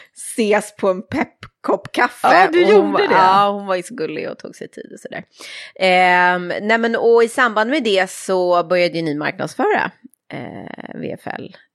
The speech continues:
Speaker 1: eh, programmet. Och, eh, så jag kommer ihåg hur jag ringde till dig
Speaker 2: Mm.
Speaker 1: och jag stod på något torg någonstans i Sverige.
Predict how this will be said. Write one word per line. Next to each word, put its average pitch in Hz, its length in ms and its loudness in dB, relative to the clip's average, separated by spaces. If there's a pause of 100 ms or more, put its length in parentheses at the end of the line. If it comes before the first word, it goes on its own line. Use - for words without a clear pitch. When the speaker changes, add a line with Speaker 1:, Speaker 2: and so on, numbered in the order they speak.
Speaker 1:
eh, - 60 -16 (760)
programmet. - 600 -14 (1000)
Och, - 600 -10
eh, - 360 -14
så - 160 -14
jag 185 140 -6
kommer 240 240 -6
ihåg 208 500 -4 (260)
hur - 120 -12
jag 170 160 -6
ringde 175 300 -8
till 262 160 -4
dig 160 260 -2
Speaker 2:
Mm. 247 360 4
Speaker 1:
och 156 120 -4
jag - 120 -6
stod 170 520 -10 (180)
på 165 100 -10
något 156 300 -14
torg 151 580 -8
någonstans 160 800 -14 (600)
i 190 100 -12
Sverige. 160 600 2